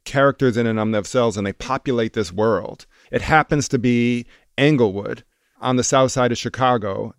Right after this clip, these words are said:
and in all of its details, too, it really is that place. But it also feels like these humans who were, like,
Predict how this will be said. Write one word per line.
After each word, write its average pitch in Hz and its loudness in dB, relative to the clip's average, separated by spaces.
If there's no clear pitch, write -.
and 117 -2
in 117 0
all 143 6
of 117 2
its - -4
details, 110 0
too, 156 0
it 95 -2
really 113 0
is 123 0
that 92 -4
place. 104 -8
But 131 2
it 135 2
also 160 2
feels 143 0
like 127 -2
these 123 0
humans 139 2
who 120 -4
were, 113 0
like, 104 -6